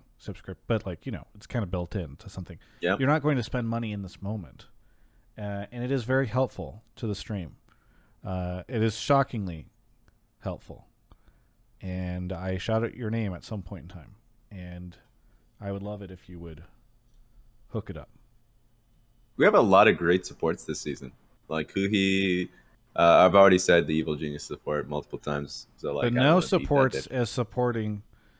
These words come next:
Speaker 1: is those that send a Prime sub to my Twitch channel. Lu-,
Speaker 2: You guys can all be great supports.
Speaker 1: Lu-, uh, Luna is here. Is that how you say your name?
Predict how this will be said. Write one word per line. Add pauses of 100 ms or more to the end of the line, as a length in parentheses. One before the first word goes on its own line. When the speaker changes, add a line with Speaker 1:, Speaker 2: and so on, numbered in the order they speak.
(180)
Speaker 1:
is
those
that
send
a
Prime
sub (880)
to
my
Twitch
channel. (520)
Lu-,
Speaker 2:
You
guys
can
all
be
great
supports.
Speaker 1:
Lu-, (100)
uh,
Luna
is
here.
Is
that
how
you
say
your
name?